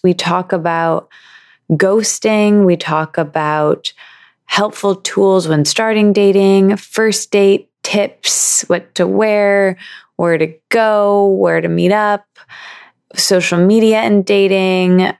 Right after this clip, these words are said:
Of course, we talk about online dating, helpful tools, honestly. This is a really interesting episode. We also talk about not just dating, we talk about resetting our nervous system and habits and routines.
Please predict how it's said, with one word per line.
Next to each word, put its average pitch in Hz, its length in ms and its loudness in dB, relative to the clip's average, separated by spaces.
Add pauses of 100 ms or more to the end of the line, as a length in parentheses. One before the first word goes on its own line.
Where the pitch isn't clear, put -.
Of 190 200 -8
course, 180 400 -2
we 165 160 0
talk 170 280 -6
about - 300 -6
online 202 560 2
dating, 175 720 0 (720)
helpful 226 580 -4
tools, - 680 -2
honestly. 165 640 -4
This 185 140 -2
is 190 80 2
a 185 140 0
really 180 600 0
interesting 175 460 -2
episode. 175 360 -2
We 202 100 2
also 247 240 0
talk 185 320 -4
about 170 320 -6
not 233 180 -2
just 202 200 -2
dating, 160 280 0
we 156 120 0
talk 165 260 -4
about 170 300 -4 (280)
resetting 190 480 0
our 156 120 -2
nervous 202 380 0
system 185 580 0
and 160 160 0
habits 180 360 -4
and 170 100 -2
routines. 180 460 0